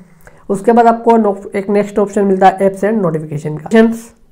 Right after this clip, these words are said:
notification के अंदर आपको notification history का option मिलता है, जिसको आपको enable करके रखना है। अगर गलती से आप कोई भी history को slide करके, swipe up करके हटा दीजिए, तो आपको यहाँ पे पता लग जाएगी कौन कौन सी history को आपने जो है, delete किया है,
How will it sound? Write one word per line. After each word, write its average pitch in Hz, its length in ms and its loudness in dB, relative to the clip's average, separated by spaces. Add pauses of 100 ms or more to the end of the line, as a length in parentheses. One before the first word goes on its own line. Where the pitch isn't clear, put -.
notification 226 760 2
के 226 80 2
अंदर 214 200 2
आपको 208 380 2
notification 180 560 0
history - 380 -4
का 190 100 0
option 185 280 2
मिलता 190 280 0
है, 185 160 -2
जिसको 180 380 -4
आपको - 260 0 (100)
enable 175 340 4
करके 180 240 0
रखना 190 240 -2
है। - 380 -10 (240)
अगर 233 140 2
गलती 196 440 2
से 240 160 0
आप 214 260 6
कोई 208 260 4
भी 208 160 4
history 196 400 -2
को 202 140 0
slide 190 440 2
करके, 196 300 0
swipe 196 400 -2
up 196 160 -6
करके 185 260 2
हटा 196 320 2
दीजिए, 180 500 0 (340)
तो 240 200 6
आपको 233 300 4
यहाँ 196 180 4
पे 214 100 -2
पता 202 300 0
लग 196 80 2
जाएगी 202 200 0
कौन 196 220 -2
कौन 196 200 -2
सी 202 80 -4
history 185 320 -2
को 190 120 -2
आपने 180 240 0
जो 180 160 2
है, 208 280 -4 (440)
delete 185 420 0
किया 156 160 -8
है, 139 200 -8